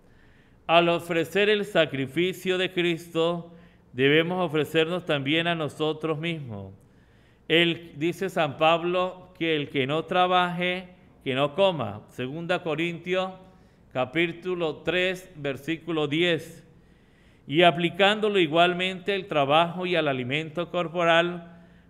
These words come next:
como al trabajo y al alimento espiritual, el trabajo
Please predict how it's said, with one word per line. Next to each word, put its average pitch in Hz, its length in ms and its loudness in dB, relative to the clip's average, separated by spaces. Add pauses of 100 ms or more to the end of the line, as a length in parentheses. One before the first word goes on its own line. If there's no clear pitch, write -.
como 147 300 0
al 139 180 2
trabajo 156 540 4
y 175 100 0
al 165 120 2
alimento 147 580 -4
espiritual, 170 880 0 (680)
el 170 320 4
trabajo 180 840 4